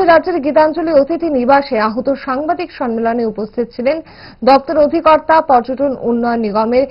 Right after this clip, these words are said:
এমডি সহ সংশ্লিষ্ট দপ্তরের উচ্চ আধিকারিকরা। কর্মসূচি ঘোষণা করতে গিয়ে মন্ত্রী সুশান্ত চৌধুরী জানান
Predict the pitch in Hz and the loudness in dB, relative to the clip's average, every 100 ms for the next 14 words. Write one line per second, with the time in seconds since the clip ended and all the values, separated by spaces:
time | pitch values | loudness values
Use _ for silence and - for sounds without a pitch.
0 | - 240 - 269 330 339 - 214 196 240 | -8 -12 2 2 4 -2 -2 -4 -2 -2
1 | 254 247 233 - 311 - 311 233 233 254 | -2 -4 -6 -6 -6 -4 0 0 0 0
2 | 240 156 247 - 269 202 214 202 190 - | 0 0 -8 0 0 0 -2 -4 -6 -6
3 | 202 - - - - 262 269 302 349 370 | -6 -6 -12 -20 -2 4 4 2 -4 -4
4 | 381 294 311 320 320 311 302 320 233 196 | -4 -4 -6 -4 -4 -2 -2 -4 -4 -4
5 | 202 220 233 - 269 269 254 294 269 254 | -4 -6 -6 -8 -8 -8 -6 -6 -6 -6
6 | 254 233 240 240 208 226 214 | -4 -2 -2 -4 -4 -4 -4